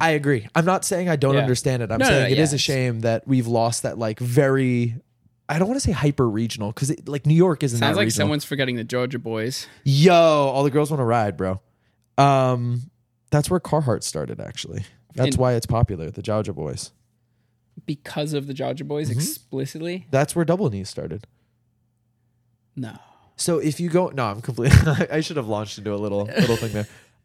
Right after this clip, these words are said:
Speaker 1: Um, for those who don't, who don't know, Georgia Boys is a <laughs> Georgia-based white boy rap group, um, that rap about their trucks and going mudding and probably rolling coal.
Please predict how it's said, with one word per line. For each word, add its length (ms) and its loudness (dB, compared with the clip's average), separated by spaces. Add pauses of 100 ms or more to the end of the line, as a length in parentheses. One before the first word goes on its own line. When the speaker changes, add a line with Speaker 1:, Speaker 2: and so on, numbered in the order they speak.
Speaker 1:
Um, 460 0 (100)
for 120 -2
those 220 4
who 100 -4
don't, 340 0 (240)
who 80 -2
don't 200 0
know, 200 -2
Georgia 340 -2
Boys 320 0
is 140 -4
a 340 0 (180)
<laughs> 160 -16
Georgia-based 920 0 (260)
white 380 0
boy 260 2
rap 340 0
group, 340 -2 (420)
um, 300 0
that 160 0
rap 220 0
about 260 0
their 140 0
trucks 720 -4
and 240 -2
going 300 2
mudding 400 0 (140)
and 260 -4
probably 400 2
rolling 380 0
coal. 400 -2